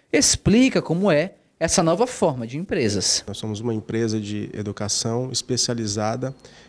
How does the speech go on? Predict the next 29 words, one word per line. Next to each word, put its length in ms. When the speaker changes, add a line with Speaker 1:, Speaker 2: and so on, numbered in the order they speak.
Speaker 2:
em 340
produção 360
de 120
conteúdo 420
para 140
treinamentos, 1000
é, 360
corporativos. 680
Então, 200
o 20
que 80
a 40
gente 200
faz 360
é 60
melhorar 320
o 80
processo 560
de 80
treinamento 480
dentro 300
das 180
empresas, 640
através 340
do 80
conteúdo 540
que 100
nós 240
criamos, 640